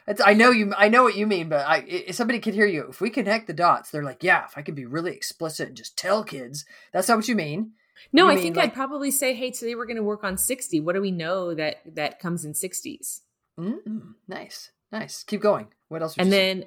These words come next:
Speaker 2: and then the, you know, somebody's probably gonna say time, or if not, you know, I, like, might look at the clock, or <laughs> I might look at my watch or whatever.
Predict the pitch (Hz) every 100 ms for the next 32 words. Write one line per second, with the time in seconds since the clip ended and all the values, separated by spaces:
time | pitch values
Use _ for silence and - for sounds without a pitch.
0 | - 196 196 196 196 - 175 175 - 190
1 | 175 151 156 - - 165 170 185 190 175
2 | - 135 165 180 196 202 226 220 175 151
3 | 170 170 170 196 175 160 190 190 175 180
4 | 170 170 160 - 175 170 175 190 - 160
5 | 135 139 - 147 190 180 175 170 170 180
6 | 185 165 131 139 175 - 143 143 165 147
7 | 143 175